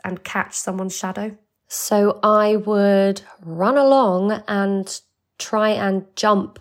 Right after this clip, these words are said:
on my opponent's shadowy head. <laughs> Don't know why we do it, but it's really good fun. And it starts a really ridiculous game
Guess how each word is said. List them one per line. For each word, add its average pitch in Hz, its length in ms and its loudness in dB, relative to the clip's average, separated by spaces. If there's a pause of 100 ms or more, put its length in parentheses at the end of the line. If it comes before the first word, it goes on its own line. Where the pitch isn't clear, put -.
(140)
on 175 480 -4 (1120)
my 185 240 -2
opponent's 180 800 -4 (540)
shadowy 170 560 -6
head. 160 400 -8 (1200)
<laughs> - 420 -14 (920)
Don't 240 140 -2
know 254 80 0
why 202 180 0
we 185 80 -6
do 175 180 -6
it, 202 240 -6 (720)
but 254 140 0
it's 247 160 -4
really 240 220 2
good 233 160 -2
fun. 180 460 0 (120)
And 240 140 -2
it 254 140 -6
starts 254 480 -4
a 240 80 -4
really 233 440 -2
ridiculous 208 600 -2
game 190 580 0